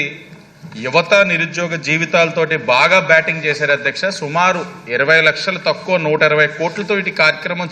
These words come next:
చేపట్టారు అధ్యక్ష. చాలా వెనకేసుకున్నారు. ఆనాడు క్రీడా మంత్రిగా ఉన్న రోజా, ఆనాడు శాప్ చైర్మన్ సిద్ధార్థ రెడ్డి ఆధ్వర్యంలో ఈ అవినీతి కార్యక్రమం శ్రీకారం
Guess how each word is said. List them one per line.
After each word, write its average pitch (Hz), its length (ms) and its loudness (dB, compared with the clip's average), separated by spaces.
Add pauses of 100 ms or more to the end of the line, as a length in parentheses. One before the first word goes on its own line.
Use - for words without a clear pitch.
చేపట్టారు 165 400 2
అధ్యక్ష. 160 360 0 (1120)
చాలా 139 240 4
వెనకేసుకున్నారు. 180 760 0 (920)
ఆనాడు 156 360 4
క్రీడా 170 340 4
మంత్రిగా 180 420 2
ఉన్న 170 400 0 (180)
రోజా, 156 400 4 (1160)
ఆనాడు 175 420 4
శాప్ 175 460 0
చైర్మన్ 165 360 0 (260)
సిద్ధార్థ 156 500 0
రెడ్డి 160 360 2 (760)
ఆధ్వర్యంలో 180 720 2
ఈ 175 200 0
అవినీతి 180 440 2
కార్యక్రమం 165 600 0
శ్రీకారం 160 500 0